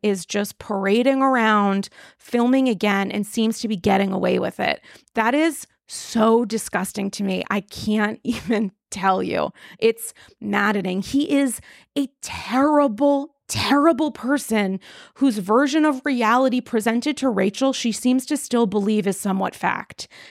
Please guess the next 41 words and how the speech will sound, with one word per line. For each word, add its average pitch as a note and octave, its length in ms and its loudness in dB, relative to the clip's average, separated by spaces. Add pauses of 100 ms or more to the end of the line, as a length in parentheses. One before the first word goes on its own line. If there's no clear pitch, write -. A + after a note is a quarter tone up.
(140)
And A3 240 2
that's A3+ 260 -2
disconcerting, B3 800 2
but A3 180 -4
that's A3 280 0
on G3+ 160 0
her. F3+ 380 0
That's G#3+ 200 -2
her B3+ 140 0
responsibility A#3 640 0
to F#3+ 80 -2
work A#3 240 0
through. A3 340 2 (480)
If C4 120 2
she C#4+ 180 2
wants A#3 360 0
to, A#3 280 2
she - 200 -2
might A3 220 4
also G3+ 280 0
disagree. - 680 -2
She - 140 -6
has G3+ 180 -6
every G3 340 0
right. - 360 -4 (640)
It G3 420 -6
does C4 600 2 (120)
drive A3+ 400 0
me B3 180 0
up G3+ 220 0
a A3 80 2
wall F#3+ 440 4
<laughs> - 160 -10
to D4 120 -2 (420)
think A#3+ 200 -2
about B3 280 0
the A#3 160 -4 (480)
stuff - 480 -4
that A3 160 -6
he A#3+ 220 2
did G#3+ 440 2